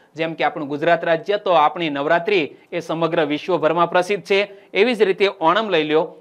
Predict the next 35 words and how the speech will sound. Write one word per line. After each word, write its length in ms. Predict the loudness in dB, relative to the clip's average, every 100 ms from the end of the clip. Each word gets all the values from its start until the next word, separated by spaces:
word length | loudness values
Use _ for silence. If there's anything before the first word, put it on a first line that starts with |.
| -8
તો 80 | -4
કેરળ 300 | 0 0 2
રાજ્ય, 400 | 0 2 -2 -2 -6 _
તો 60 | -2
એમ 220 | 0 0
દરેક 340 | -2 0 0 0
રાજ્યના 480 | -2 -2 -4 -2
ખાસ 440 | -4 0 2 2 0
આગવા 420 | -2 -2 0 -2
તહેવાર 360 | 0 -2 2 2
હોય 120 | 2
છે. 280 | 0 -4 -4 -14 -8
એના 200 | -2 0
વિશે 260 | -2 -4 -6
પણ 180 | -6
મેં 160 | -6 -4
તમને 220 | -2 -2
પૂછ્યું 380 | -4 -6 -2 0
હતું. 300 | 2 2 0 -8 _
લગભગ 340 | -2 0 0 0
બધા 280 | 0 0
મિત્રોએ 520 | 0 -4 -8 -6 -4 -6
પોતાનો 440 | -8 -6 -4 -6
પ્રયાસ 380 | -6 -2 -2 -4
આદર્શ 420 | -6 -4 -4 -6
રીતે 280 | -8 -4 -2
કર્યો 300 | 0 0 0
છે. 260 | 2 0 -2 -10 -6
એમાંથી 320 | -4 -2 -4
કેટલાક 420 | -4 -2 -2 -2
મિત્રોના 420 | -6 -4 -2 0
નામ 160 | -2 0
લઈએ 320 | 2 4 2 0 -10 _ _ -2
તો 120 | 0
રિંકુબેન, 580 | 0 -4 -6 -2 -2